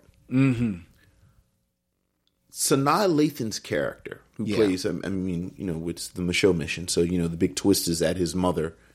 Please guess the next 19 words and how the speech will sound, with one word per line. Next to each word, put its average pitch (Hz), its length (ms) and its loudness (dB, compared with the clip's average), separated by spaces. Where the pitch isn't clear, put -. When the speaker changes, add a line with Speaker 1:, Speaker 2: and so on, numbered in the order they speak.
Speaker 1:
Vanessa. 110 600 -4
Speaker 2:
Vanessa 98 480 -2
did 90 220 -4
not 78 280 -4
die 98 260 0
in 87 160 -8
childbirth. - 680 -12
She - 200 -2
was 82 240 -2
turned. 69 520 -4
Speaker 1:
Mm-hmm. 104 360 0
Speaker 2:
I 143 100 2
thought 143 420 0
she - 440 -2
perfectly 131 640 -2
captured - 800 -6
sex - 1000 -4
and 101 280 0
ickiness - 840 -4